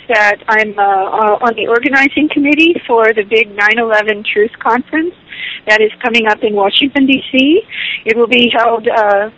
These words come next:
at the Pentagon Sheraton overlooking the west face of the Pentagon on September fourteenth and fifteenth, Saturday, Sunday, September fourteenth and fifteenth. And today, the organizing committee voted unanimously to dedicate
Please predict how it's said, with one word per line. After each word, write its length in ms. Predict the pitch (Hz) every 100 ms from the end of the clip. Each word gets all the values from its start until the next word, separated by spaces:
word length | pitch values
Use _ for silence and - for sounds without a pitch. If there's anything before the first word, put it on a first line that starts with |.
| -
at 200 | 226 -
the 80 | -
Pentagon 460 | 285 277 302 311
Sheraton 480 | 311 233 214 214 247
overlooking 720 | 220 254 262 208 233 339 202
the 120 | 208 180 _
west 240 | - 220 -
face 180 | 220 233
of 60 | -
the 80 | 196
Pentagon 580 | - 185 - - 165 359 - - - - - -
on 360 | 220 214 208 202
September 480 | 214 - 240 220 240 -
fourteenth 440 | 214 - 233 240
and 100 | 269
fifteenth, 540 | - 247 - - 233 - -
Saturday, 380 | 208 220 240 247 -
Sunday, 380 | 196 202 226 -
September 360 | - 233 208 -
fourteenth 380 | 208 - 214
and 100 | 214
fifteenth. 540 | 196 202 - 202 202 247 - - - - -
And 180 | 262 240 -
today, 680 | 190 233 240 285 359 370 - - _ _
the 100 | - -
organizing 600 | 240 269 269 262 - 247
committee 380 | 262 226 220
voted 380 | 208 220 233 254
unanimously 840 | 226 214 202 208 262 277 - 269 262 -
to 100 | 202
dedicate 680 | 190 196 226 - 220 220